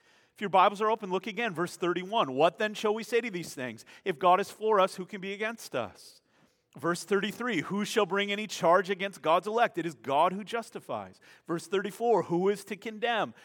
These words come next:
Christ Jesus is the one who died, more than that, who was raised, who is at the right hand of God, who indeed is interceding for us." How has God shown you His love?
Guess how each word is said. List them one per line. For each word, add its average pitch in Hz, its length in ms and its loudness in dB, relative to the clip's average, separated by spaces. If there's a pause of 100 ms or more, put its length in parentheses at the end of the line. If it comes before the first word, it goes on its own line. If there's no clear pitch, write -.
(140)
Christ 180 320 -4
Jesus 214 580 -6
is 202 140 -10
the 196 80 -4
one 170 240 0
who 165 160 -4
died, 151 320 4
more 160 240 0
than 143 160 -6
that, 143 160 2
who 143 100 -8
was 131 200 -8
raised, 127 560 -2 (440)
who 165 140 -4
is 143 140 -4
at 156 80 -4
the 143 100 -2
right 135 280 2
hand 123 260 -6
of 101 120 -8
God, 101 520 -6 (840)
who 131 180 -12
indeed 117 420 -10
is 101 140 -12
interceding 104 720 -18
for 101 400 -16
us." - 720 -20 (2500)
How 123 260 -4
has 139 240 -14
God 131 360 -6
shown 120 400 -16
you 127 180 -16
His 120 260 -16
love? 92 400 -18